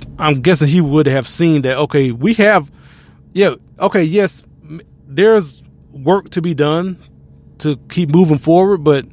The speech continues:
we have come a long way as opposed to how people want to frame, frame America now to make it seem like we're basically still in the cotton fields as, basically as slaves. That's how a lot of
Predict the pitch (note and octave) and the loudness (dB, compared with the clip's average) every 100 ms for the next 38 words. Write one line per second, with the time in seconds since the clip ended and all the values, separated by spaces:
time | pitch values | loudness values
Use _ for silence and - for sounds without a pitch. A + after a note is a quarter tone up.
0 | - C3 G3+ F#3+ G#3 - - G3 D3+ D3 | -12 -2 0 2 0 0 -2 -2 0 0
1 | D3+ B2+ D#3+ A#2 - - - C#3+ C#3+ - | 0 -2 -2 -4 -6 -20 -10 -8 -6 -8
2 | - D#3+ D#3 B2+ - C#3+ C3 - - - | -2 0 0 -4 -6 -4 -4 -6 -20 -20
3 | - D#3 D3+ C3+ B2+ - - E3+ D3+ C#3+ | -6 -2 0 0 -4 -16 -10 -6 -4 -4
4 | C#3+ C3+ C3 C#3 C3 A#2 - - - - | -4 -4 -8 -6 -6 -8 -20 -20 -20 -20
5 | - - - E3 D#3 C#3+ B2+ A#2+ - - | -20 -10 0 2 4 2 0 -4 -14 -20
6 | - - - - - - - - - D#3+ | -20 -20 -20 -20 -20 -20 -20 -10 -2 2
7 | C#3+ D3 C#3+ C3+ D3 D3+ C#3 B2+ A#2+ - | 2 2 2 0 -2 0 -2 -4 -8 -8
8 | D3+ C#3 C3+ D3+ C#3+ C3+ C3 C#3 C#3 B2+ | -4 -4 -4 -4 -2 -2 -4 -2 0 0
9 | A#2 C#3+ - C#3 - D#3 D3 C#3 B2 - | 0 -2 -2 -6 -2 0 2 0 -4 -8
10 | - D3+ C3+ - B2 A#2+ A2+ - - - | -4 -4 -4 -6 -6 -6 -10 -20 -20 -20
11 | - - B2+ B2 - - - C3+ D3+ F3 | -20 -10 -6 -6 -8 -20 -18 -4 -2 0
12 | - C#3+ - D3+ D#3+ B2 G2+ - _ _ | -2 -4 -4 -6 -4 -4 -8 -16 _ _
13 | _ - - C#3 D#3 C#3+ C#3 D3 D3 C3 | _ -16 -10 -2 0 2 2 0 0 -2